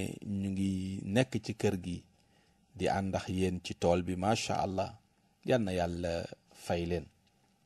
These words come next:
Weer la woo xamante ne weeru tabe la.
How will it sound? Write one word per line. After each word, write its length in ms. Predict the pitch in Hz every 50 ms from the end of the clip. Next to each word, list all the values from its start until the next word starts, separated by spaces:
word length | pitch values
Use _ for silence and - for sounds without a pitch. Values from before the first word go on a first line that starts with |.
| _ _ _ _ _ _ _ _ _ - _ _ - - _ _ - - - - - _ _ _ -
Weer 320 | 113 117 147 170 180 185 175 175
la 160 | 170 175 185 185
woo 180 | 175 165 165
xamante 400 | 151 - 160 139 131 131 - 135 123
ne 100 | 131 131
weeru 360 | 127 120 120 123 123 120 120 113
tabe 300 | - - 113 107 117 113
la. 120 | 110 107